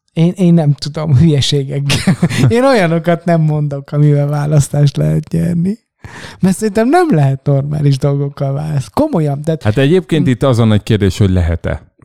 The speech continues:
Speaker 2: Tehát szerintem
Speaker 1: Ja.
Speaker 2: ez a, a jelenlegi helyzetben az egy elméleti kérdés, hogy lehet-e nyerni, ami
Speaker 1: Jó.
Speaker 2: egyelőre azt látjuk, hogy nem lehet.
Speaker 1: Ig-, igen, vagy mondjuk azt, de várjad, de ha mondjuk, ha azt mondanánk, hogy le-,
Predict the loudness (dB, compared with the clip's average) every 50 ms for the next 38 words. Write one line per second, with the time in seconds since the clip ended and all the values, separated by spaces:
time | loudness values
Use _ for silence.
0 | _ _ _ 0 0 0 0 0 0 2 2 2 2 2 2 2 2 2 2 2
1 | 0 -2 -4 -4 -2 0 2 2 2 2 0 0 0 0 0 0 0 0 0 0
2 | 0 0 -2 -2 0 0 0 0 0 -2 0 0 0 0 2 2 2 0 0 -2
3 | -4 -6 -8 -4 -4 -4 -2 -2 -2 -4 -4 -4 -4 -2 -2 -2 -2 -2 -4 -6
4 | -6 -6 -4 -2 0 2 2 2 2 0 -2 _ _ _ _ _ _ _ _ _
5 | _ -4 -2 2 2 2 2 2 0 0 2 2 2 2 2 0 0 0 0 0
6 | 0 0 0 0 0 -2 0 0 -2 0 2 2 2 2 2 2 2 2 0 0
7 | 0 -2 -2 -4 -6 -8 -10 -8 -8 -4 0 0 0 2 2 2 2 2 2 0
8 | 2 0 0 2 2 2 4 4 2 2 0 0 0 0 0 0 -2 -4 -12 _
9 | -2 0 0 0 0 -2 -2 -4 -4 -4 -6 -8 -6 -6 -4 -4 0 0 2 4
10 | 4 2 2 -2 -4 -8 -8 -2 0 2 2 2 2 0 2 2 2 0 0 -2
11 | -2 -2 0 0 0 0 0 -2 -2 -4 -10